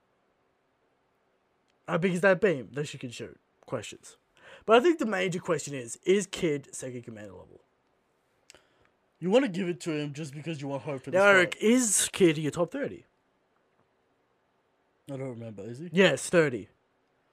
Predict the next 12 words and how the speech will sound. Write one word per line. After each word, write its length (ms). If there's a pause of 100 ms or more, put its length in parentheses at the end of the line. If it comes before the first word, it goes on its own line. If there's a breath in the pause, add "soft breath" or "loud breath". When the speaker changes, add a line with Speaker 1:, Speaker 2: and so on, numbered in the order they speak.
(480 soft breath)
Speaker 1:
And 100
I 20
believe 260
Smoothie 460
places 320
higher 340 (720)
on 100
that 140
list. 320 (880)
Is 80
that 100
correct? 320